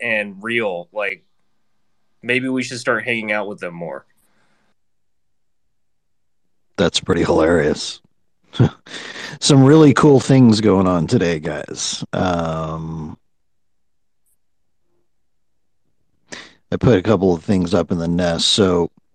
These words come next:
Speaker 2: Deloitte did a survey. Eighty-seven percent of U S merchants plan to accept Bitcoin and crypto within two years.
Speaker 1: Which
Speaker 2: But
Speaker 1: means,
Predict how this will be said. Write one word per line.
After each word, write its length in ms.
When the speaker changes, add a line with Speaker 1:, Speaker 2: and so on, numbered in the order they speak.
Speaker 2:
Deloitte 500
did 140
a 80
survey. 580
Eighty-seven 720
percent 540
of 120
U 200
S 140
merchants 480
plan 360
to 120
accept 480
Bitcoin 600
and 140
crypto 640
within 400
two 280
years. 760
Speaker 1:
Which 240
Speaker 2:
But 80
Speaker 1:
means, 580